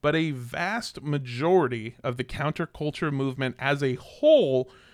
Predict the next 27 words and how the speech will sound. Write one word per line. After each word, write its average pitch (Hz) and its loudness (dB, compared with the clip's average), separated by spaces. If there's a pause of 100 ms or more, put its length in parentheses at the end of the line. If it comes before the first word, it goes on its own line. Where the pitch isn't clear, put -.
(160)
were 135 2
white 135 0
middle-class 139 -2
youth. 107 -6 (220)
And 113 -6
like 131 0
it 170 2
or 151 2
not, 214 2 (400)
the 139 -4
only 233 2
reason 190 0
that 139 -2
they 156 0
were 165 2
able 156 -2
to 147 -4
focus 139 0
so 147 0
much 147 -2
on 139 -2
social 214 0
issues 123 -2 (380)
is 143 -8
because 160 0
a 151 2
then 143 2